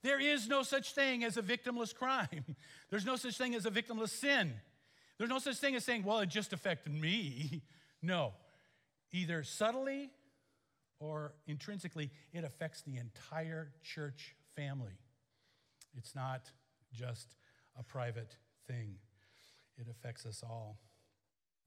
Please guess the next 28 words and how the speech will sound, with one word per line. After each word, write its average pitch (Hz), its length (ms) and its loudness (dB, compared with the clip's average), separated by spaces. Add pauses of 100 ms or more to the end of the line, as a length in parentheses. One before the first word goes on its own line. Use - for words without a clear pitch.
(120)
I 127 40 -8
think 151 180 -6
there 143 100 -6
was 120 160 -4
a, 110 120 -6 (760)
a 123 40 -6
rapper 123 520 -2
who 113 80 -6
said 123 300 -4
at 120 80 -4
one 127 180 -2
time, 123 360 -4 (600)
"Check 175 280 0
yourself 160 460 -4
before 139 300 -6
you 127 220 -2
wreck 139 260 -4
yourself." 107 440 -10 (1300)
Maybe 123 180 -6
you've 113 120 -10
heard 120 180 -6
that. 104 300 -8 (960)
I'd 135 120 -6
say 131 180 -6
check 180 320 -10
yourself 175 400 -10
before 143 280 -10
you 127 140 -6